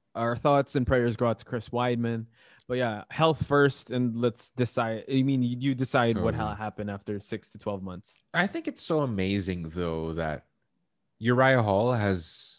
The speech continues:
Speaker 2: just gotten better over time when
Speaker 1: The
Speaker 2: it's
Speaker 1: way
Speaker 2: been the opposite for Chris
Speaker 1: <laughs>
Speaker 2: Weidman. Why are you laughing? It's true.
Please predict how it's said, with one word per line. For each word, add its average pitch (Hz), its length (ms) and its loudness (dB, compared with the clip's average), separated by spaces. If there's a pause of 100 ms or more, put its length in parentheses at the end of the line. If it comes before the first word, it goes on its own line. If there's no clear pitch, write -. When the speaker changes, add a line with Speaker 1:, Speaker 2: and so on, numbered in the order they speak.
(140)
Speaker 2:
just 180 180 -6 (160)
gotten 123 320 0
better 90 260 2
over 78 220 0
time 78 400 -10 (1200)
when 107 140 0
Speaker 1:
The 113 60 4
Speaker 2:
it's 208 80 0
Speaker 1:
way - 40 2
Speaker 2:
been 117 140 4
the 110 140 2
opposite 95 500 0
for 85 160 -6
Chris 90 220 -4
Speaker 1:
<laughs> - 20 -16
Speaker 2:
Weidman. 156 480 -4 (420)
Why 147 120 8
are 185 60 8
you 226 120 8
laughing? 175 400 8
It's 277 200 2
true. 220 400 8